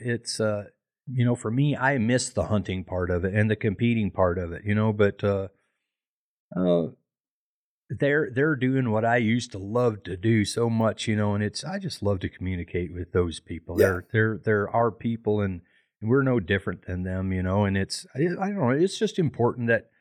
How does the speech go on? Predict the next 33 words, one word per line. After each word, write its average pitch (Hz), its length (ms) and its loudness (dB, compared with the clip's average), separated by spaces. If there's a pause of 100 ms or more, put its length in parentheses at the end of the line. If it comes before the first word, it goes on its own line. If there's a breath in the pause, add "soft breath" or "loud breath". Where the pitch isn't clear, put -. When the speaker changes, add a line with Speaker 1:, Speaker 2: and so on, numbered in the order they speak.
(540)
Speaker 1:
you 127 80 2
know, 117 180 2
they, 120 200 0
they 147 180 0
mean 160 240 0
a 120 80 2
lot 113 260 0
to 101 100 -8
us, 120 360 2
and 113 80 -6
we 127 100 4
want 135 200 2
'em 120 100 0
to, 110 100 -2
we 127 140 4
can't 131 240 0
always 120 300 2
hit, 120 200 -6
make 127 280 0
things, 120 520 0
we 131 100 2
can't 131 280 -2
control 120 480 0
everything, 131 580 2
you 117 100 2
know, 120 200 2
but 110 200 0
we 117 140 0
want 123 220 0
'em 107 80 0
to 101 80 2
have 113 260 2
a, 104 220 -4